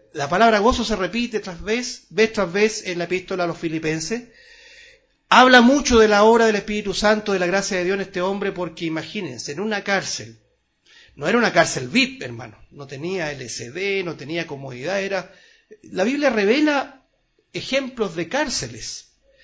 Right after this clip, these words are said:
Había una tortura que se llamaba el cepo, ¿se acuerda? Precisamente ahí en el libro de los Hechos, capítulo dieciséis, Pablo y Silas fueron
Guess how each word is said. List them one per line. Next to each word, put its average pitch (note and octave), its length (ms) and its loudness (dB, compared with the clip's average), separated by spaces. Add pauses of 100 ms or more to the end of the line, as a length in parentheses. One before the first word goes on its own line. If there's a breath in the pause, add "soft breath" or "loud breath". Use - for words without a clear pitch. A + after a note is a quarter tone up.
(180 soft breath)
Había F#3 320 0
una G3 180 -4
tortura G3 480 -2
que F3+ 100 -6
se E3+ 140 -6
llamaba F3 340 0
el D#3 120 -2
cepo, - 600 0 (560)
¿se - 160 -12
acuerda? G#3+ 460 -6 (840)
Precisamente G3+ 680 -2
ahí F#3+ 240 -2
en D#3 420 -8
el D3 120 -12
libro E3 220 -4
de D#3 40 -6
los C#3 220 -8
Hechos, G3+ 200 -8
capítulo D#3 380 -8
dieciséis, G3+ 600 -6 (400 soft breath)
Pablo A3 400 6
y G3 40 -2
Silas A3+ 800 -4 (420)
fueron G#3+ 800 0